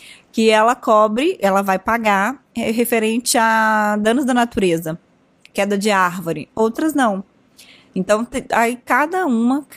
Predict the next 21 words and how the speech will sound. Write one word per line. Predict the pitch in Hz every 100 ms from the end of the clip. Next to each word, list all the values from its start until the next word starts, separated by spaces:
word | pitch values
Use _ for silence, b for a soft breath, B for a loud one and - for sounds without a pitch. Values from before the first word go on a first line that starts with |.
| -
cada | - 214 247 247 233 202 185
associação, | 196 202 - 185 - 190 202
cada | 220 214 220
diretor, | 220 220 226 214
ele | 233
vai | 233
decidir | 233 262 269 226 240 269
como | - 247 247
de | 254
fato | - 254 214 -
e | 294
o |
que, | - 220
que | - 226
de | -
fato | 233 220
eles | 220 226
vão | 214
cobrir, | 226 214 220 214
vão | 202
pagar. | 190 190 196 202 208 196